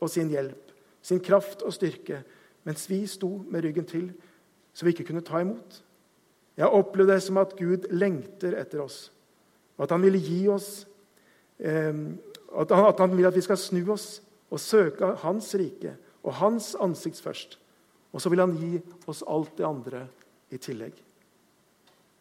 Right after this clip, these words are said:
Kanskje, kanskje kjenner du at det der, det var kanskje et ord til meg. Hun kjente at hun ble minnet om det, og så tror jeg at det var riktig å dele det med dere.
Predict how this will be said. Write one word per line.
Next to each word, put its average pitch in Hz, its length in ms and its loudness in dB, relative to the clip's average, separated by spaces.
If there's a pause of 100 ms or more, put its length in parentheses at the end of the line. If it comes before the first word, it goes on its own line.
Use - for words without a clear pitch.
(500)
Kanskje, 226 440 6 (2500)
kanskje 196 540 2 (640)
kjenner 180 380 2
du 165 240 0 (580)
at - 140 -10
det 175 100 -2
der, 208 220 -2
det 202 100 -2
var 214 140 -10
kanskje 185 240 -10
et 175 80 -8
ord 151 80 -10
til 160 160 -10
meg. 208 80 -16 (1600)
Hun 170 80 0
kjente 202 320 2
at 190 120 -2
hun 202 120 2
ble 202 80 4
minnet 185 280 2
om 180 160 2
det, 196 140 -2 (760)
og 139 120 -10
så 196 80 -2
tror 185 280 -2
jeg 175 160 2 (1080)
at 151 80 -8
det - 80 -8
var 180 80 2
riktig 175 220 -6
å 156 60 -4
dele 147 280 0
det 139 80 -6
med 147 160 -6
dere. 120 200 -12